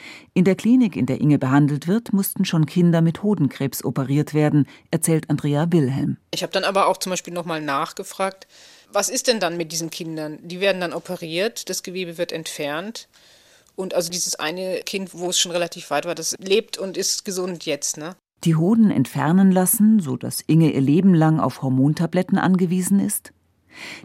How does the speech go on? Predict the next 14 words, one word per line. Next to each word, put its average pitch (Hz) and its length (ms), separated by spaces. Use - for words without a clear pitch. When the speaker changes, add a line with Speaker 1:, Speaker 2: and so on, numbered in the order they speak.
Speaker 1:
Die 185 120
Wilhelms 247 420
entschieden 202 440
sich 196 200
dafür, 190 480
dass 185 260
ihr 190 120
Kind 190 240
vorerst 170 640
mit 170 180
dem 196 140
Krebsrisiko 139 760
leben 127 300
soll. 107 260